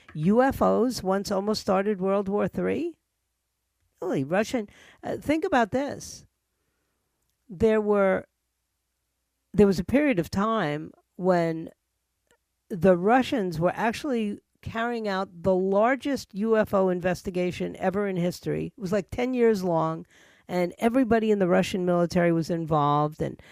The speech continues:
there were all these, uh, colonels and, and military officials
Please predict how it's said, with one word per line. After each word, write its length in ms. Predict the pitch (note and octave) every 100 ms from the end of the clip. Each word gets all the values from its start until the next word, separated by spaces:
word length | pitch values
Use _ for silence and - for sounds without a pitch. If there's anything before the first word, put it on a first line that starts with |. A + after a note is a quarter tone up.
| - -
there 120 | F#3+
were 160 | F3 G3
all 100 | A3+
these, 460 | A#3 A3 G3 -
uh, 140 | G3 F3+
colonels 640 | - A3 G#3+ G#3 G3+ F3
and, 240 | F#3 E3+ -
and 380 | E3+ D#3+ E3+
military 500 | G3+ A#3 A3 G#3 G3
officials 640 | F#3 G3 F3+ - F#3 F3+